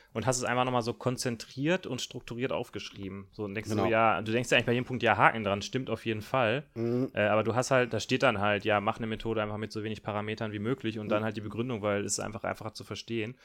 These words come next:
Speaker 2: Mhm.
Speaker 1: Und vorher hast du immer nur so ein diffuses Gefühl gehabt, hm, wäre vielleicht irgendwie besser oder vielleicht hast du nie drüber nachgedacht.
Speaker 2: Ja.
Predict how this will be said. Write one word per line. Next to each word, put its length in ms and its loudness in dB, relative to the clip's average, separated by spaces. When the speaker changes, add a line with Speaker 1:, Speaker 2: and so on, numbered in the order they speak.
Speaker 2:
Mhm. 120 -6
Speaker 1:
Und 100 -6
vorher 260 8
hast 140 8
du 40 2
immer 140 2
nur 140 2
so 80 0
ein 40 -2
diffuses 440 -2
Gefühl 260 -4
gehabt, 200 2
hm, 200 -6
wäre 140 2
vielleicht 220 -4
irgendwie 160 -8
besser 360 -2
oder 80 0
vielleicht 220 -6
hast 120 -6
du 40 -6
nie 140 -4
drüber 200 0
nachgedacht. 560 0
Speaker 2:
Ja. 160 2